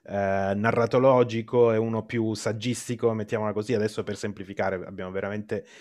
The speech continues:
terminato il tempo. Ci chiedono se è prevedibile un Tina due, eh, beh, eh, ci sono altri, so che, eh, Matteo e Antonio hanno altri progetti collettivi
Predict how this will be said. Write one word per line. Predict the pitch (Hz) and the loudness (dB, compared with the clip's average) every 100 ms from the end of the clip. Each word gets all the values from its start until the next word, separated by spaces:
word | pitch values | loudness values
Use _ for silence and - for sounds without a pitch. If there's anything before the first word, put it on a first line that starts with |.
| - _ | -20 _
terminato | - 117 113 113 110 | 2 4 4 0 0
il | 110 104 | 0 0
tempo. | 101 95 101 | 0 0 -6
Ci | - | -4
chiedono | 127 143 139 | 2 4 4
se | 127 135 | 2 0
è | |
prevedibile | 117 139 135 139 139 131 | 2 2 2 2 2 4
un | 123 123 120 | 4 0 -4
Tina | 143 131 127 | -2 0 2
due, | 139 165 175 175 170 - - - - | 2 6 8 8 6 2 -18 -20 -4
eh, | 120 107 104 104 101 101 101 | 0 0 0 0 -2 -2 -4
beh, | 98 113 107 - | -2 0 0 -2
eh, | 107 107 104 98 98 98 95 98 - - _ | -8 -4 -2 -2 -2 -2 -2 -2 -4 -12 _
ci | - | -4
sono | 135 180 | 4 8
altri, | 156 156 160 151 | 10 8 6 2
so | - 180 185 | 4 4 6
che, | 165 151 120 123 | 8 8 8 4
eh, | |
Matteo | 120 123 - - 135 | 4 2 4 6 6
e | |
Antonio | 123 123 160 151 | 6 4 4 6
hanno | 131 127 | 2 4
altri | 117 127 131 127 | 6 6 4 -2
progetti | 123 123 127 123 - 117 | 0 4 4 4 0 0
collettivi | 127 120 123 - 131 139 127 127 123 | 2 2 0 0 2 2 2 2 2